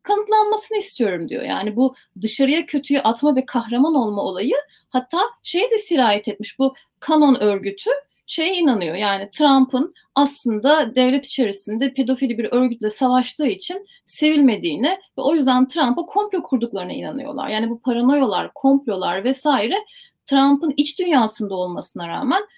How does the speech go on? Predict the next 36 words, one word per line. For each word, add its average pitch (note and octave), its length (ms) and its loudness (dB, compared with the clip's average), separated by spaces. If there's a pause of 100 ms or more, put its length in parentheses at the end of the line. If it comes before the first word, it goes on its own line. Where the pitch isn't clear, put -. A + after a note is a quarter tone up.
sanki C#4+ 400 0
dışarıdan D#4 540 2
gelmiş C4+ 440 4
gibi F3 220 -6
yapıyor. - 420 -6 (320)
Yani G3 240 -2
o G#3+ 100 0
kadar E4 360 0
güvensiz, B3 540 2
o G#3+ 100 -10
kadar C#4 280 2
güvensiz B3 520 0
ki G#4 100 -4
hayata G#3+ 480 -2
karşı, F3 400 -8 (220)
ki A#3+ 140 0
babası A#3 360 2
da B3+ 140 2
öyleydi, F#3+ 300 -4
onu G3 180 -2
o G#3+ 120 -4
şekilde F#3 380 -6
hazırladı. E3+ 580 -8 (380)
Yani A3+ 140 -4
Trump'ın C4+ 340 2
hatta D4+ 240 0
şöyle C4+ 300 0
bir C4+ 80 2
yine C#4+ 180 6
sözü B3+ 320 -4
var, A#3 240 0 (840)
iki A#3 200 -2
bin G#3+ 60 -2
on A3 140 2
yedide G3 300 0
sanırsam. - 560 -8